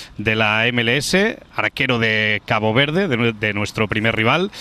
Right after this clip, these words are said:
Eh, quedan cuatro días para el debut de España y de Cabo Verde en la competición, y C J dos Santos ha querido pasar por el larguero para contarnos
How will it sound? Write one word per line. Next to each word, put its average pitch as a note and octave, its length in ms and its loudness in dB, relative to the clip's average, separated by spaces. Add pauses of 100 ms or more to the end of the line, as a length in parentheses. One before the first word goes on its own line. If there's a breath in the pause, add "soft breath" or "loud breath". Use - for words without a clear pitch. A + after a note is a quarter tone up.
(420 loud breath)
Eh, A2+ 560 2
quedan A2+ 180 -2
cuatro G#2+ 220 -2
días E3 460 -2
para G2 340 0
el G2 80 -2
debut G2 340 0
de G2 460 0
España G#2 640 -2
y C3 100 -4
de G#2 100 0
Cabo G2+ 280 0
Verde G#2+ 400 0
en G#2 80 -2
la G2 220 0
competición, B2+ 640 2 (320 loud breath)
y A#2 280 2
C - 180 0
J B2 180 2
dos A#2 140 0
Santos B2 280 0
ha B2+ 60 0
querido G#2 280 0
pasar G2+ 260 -2
por G#2+ 100 0
el G2+ 120 2
larguero G2+ 260 0
para G#2 300 0
contarnos A#2+ 560 -2